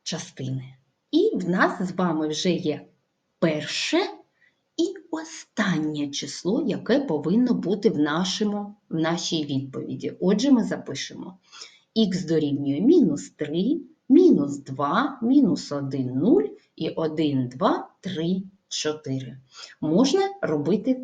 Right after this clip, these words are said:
таким чином. Наступне рівняння відрізняється від попередніх тим, що в нас і в правому,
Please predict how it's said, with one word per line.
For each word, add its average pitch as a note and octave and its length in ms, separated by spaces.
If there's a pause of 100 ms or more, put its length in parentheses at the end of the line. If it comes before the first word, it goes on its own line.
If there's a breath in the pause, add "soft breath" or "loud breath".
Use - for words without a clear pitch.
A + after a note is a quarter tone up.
(120)
таким B2+ 440 (120)
чином. F3+ 500 (600 loud breath)
Наступне F4+ 920 (120)
рівняння D#4+ 840
відрізняється F3+ 880
від D#3 220
попередніх B3+ 720 (260)
тим, B3+ 300
що G3+ 240
в F#3 80
нас F3 240 (140)
і G#3+ 80
в G3+ 100
правому, D3+ 760